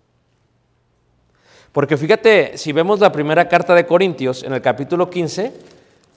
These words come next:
cuando habla acerca de la, de la resurrección, hermanos, se habla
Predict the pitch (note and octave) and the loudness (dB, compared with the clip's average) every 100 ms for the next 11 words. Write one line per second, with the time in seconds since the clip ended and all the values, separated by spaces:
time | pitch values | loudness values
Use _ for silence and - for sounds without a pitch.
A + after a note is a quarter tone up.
0 | _ B2 A#2+ C3+ E3 E3+ E3 E3 D3+ A#2 | _ -4 0 0 0 -2 0 2 2 2
1 | B2+ B2 A#2 C3 A#2+ D3+ D3 C#3+ - - | 0 0 -2 -6 -6 -4 -4 -4 -8 -12
2 | - - D#3 C3 B2+ E3+ - | -12 -2 0 0 -2 -6 -10